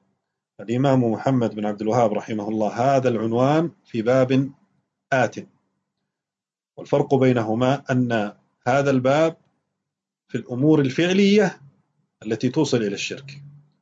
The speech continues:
والباب الآتي في الأمور القولية التي توصل إلى الشرك. وقول الله تعالى: "لقد جاءكم رسول من أنفسكم عزيز عليه ما عنتم حريص عليكم".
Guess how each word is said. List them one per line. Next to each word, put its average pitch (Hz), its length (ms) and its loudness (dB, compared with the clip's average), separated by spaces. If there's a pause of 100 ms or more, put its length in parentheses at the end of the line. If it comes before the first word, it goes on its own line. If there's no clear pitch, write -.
(260)
والباب 135 400 2
الآتي 139 480 2
في 131 120 -6
الأمور 127 400 0
القولية 175 760 2 (600)
التي 120 280 0
توصل 120 380 -4
إلى 104 200 -6
الشرك. - 500 -14 (1000)
وقول 196 320 4
الله 190 320 4
تعالى: 147 420 2 (1800)
"لقد 117 240 -2
جاءكم 135 460 0
رسول 139 300 2
من 123 220 2
أنفسكم 113 640 -2 (800)
عزيز 147 300 4
عليه 131 440 2
ما 123 140 0
عنتم 120 500 -2
حريص 135 360 0
عليكم". 120 500 0